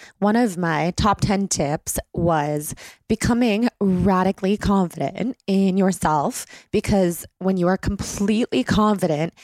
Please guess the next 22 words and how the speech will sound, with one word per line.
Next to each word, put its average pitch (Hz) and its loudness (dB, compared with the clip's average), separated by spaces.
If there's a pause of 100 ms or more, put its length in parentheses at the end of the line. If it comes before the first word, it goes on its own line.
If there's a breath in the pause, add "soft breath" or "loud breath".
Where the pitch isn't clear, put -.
(200 loud breath)
in 208 2
your 226 2
own 165 -2
abilities, 220 0
your 214 2
own 156 -2 (320 loud breath)
intuition, 196 0
your 156 0
capabilities 185 0
in 180 -4
this 185 -2
life, 156 0 (340 loud breath)
and 202 0
just 196 0 (220)
who 240 2
you 254 4
are, 208 2
like, - -10 (320 loud breath)
comfortable 202 2
in 180 -4
your 175 0
skin, 165 -2